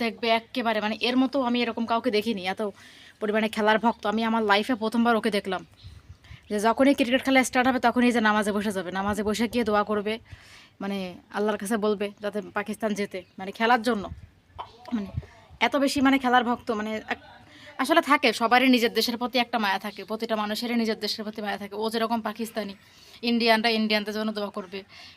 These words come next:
তো আমি বাংলাদেশ, বাংলাদেশের জন্য করবো, তো এটা হচ্ছে স্বাভাবিক। তো ও হচ্ছে খেলার অনেক ভক্ত, যখন খেলার সময় হয় তখন এইভাবে দোয়া করে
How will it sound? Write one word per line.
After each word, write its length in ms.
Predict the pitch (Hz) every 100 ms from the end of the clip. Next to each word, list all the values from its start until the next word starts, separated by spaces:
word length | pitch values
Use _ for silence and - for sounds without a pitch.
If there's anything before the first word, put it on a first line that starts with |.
| _
তো 80 | 208 202
আমি 180 | 208
বাংলাদেশ, 380 | 220 214 202 214 196
বাংলাদেশের 400 | 202 202 208 226
জন্য 160 | 214 208
করবো, 180 | 208 196
তো 60 | 214
এটা 140 | 254 247
হচ্ছে 140 | 240
স্বাভাবিক। 400 | 240 233 220 185 _ _ - _
তো 60 | -
ও 60 | 233
হচ্ছে 200 | 262 277
খেলার 280 | 294 233 240
অনেক 180 | 247 254
ভক্ত, 200 | 214 240 220
যখন 160 | 208 233
খেলার 300 | 220 220 240
সময় 280 | - 240 240
হয় 120 | 214
তখন 200 | 196 208 220
এইভাবে 260 | 208 226
দোয়া 180 | 208 190
করে 200 | 185 180